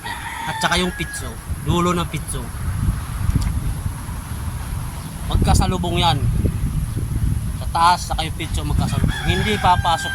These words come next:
to. Kalingkingan mo. Dikit yan. Yun ang hybrid, mga idol. Ito,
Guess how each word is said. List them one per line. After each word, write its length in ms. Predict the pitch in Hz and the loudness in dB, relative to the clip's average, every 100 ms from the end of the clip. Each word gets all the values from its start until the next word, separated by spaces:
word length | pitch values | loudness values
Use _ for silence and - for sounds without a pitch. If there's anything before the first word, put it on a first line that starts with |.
| - | -2
to. 80 | 160 - - - - - - | 0 0 0 -4 -2 -2 -2
Kalingkingan 480 | 147 139 147 139 135 | -4 -4 -4 -4 -4
mo. 140 | 131 - - - | -6 -6 -6 -6
Dikit 240 | 160 - - | -6 -4 -4
yan. 160 | 175 156 - - - - - - - - - - - - - - - - - - - - 143 | -4 -4 -8 -12 -14 -14 -12 -12 -12 -12 -14 -14 -14 -14 -14 -14 -14 -16 -14 -14 -12 -6 0
Yun 240 | 190 208 | 2 2
ang 160 | 175 160 | 0 0
hybrid, 400 | 160 151 151 139 | -2 -2 -4 -4
mga 220 | 143 139 123 | -4 -2 -2
idol. 220 | 123 127 - - - - - - - - - - - - - - - - - - - - - - - - - - - - - - - - - - - - - - - - - - - - - 202 | -2 -4 -6 -8 -6 -6 -6 -8 -8 -14 -12 -12 -10 -8 -6 -6 -8 -8 -8 -8 -10 -10 -8 -8 -8 -8 -8 -10 -10 -12 -12 -12 -12 -12 -12 -10 -12 -12 -12 -10 -10 -10 -10 -10 -10 -10 -8 -2
Ito, 260 | 208 214 | 0 0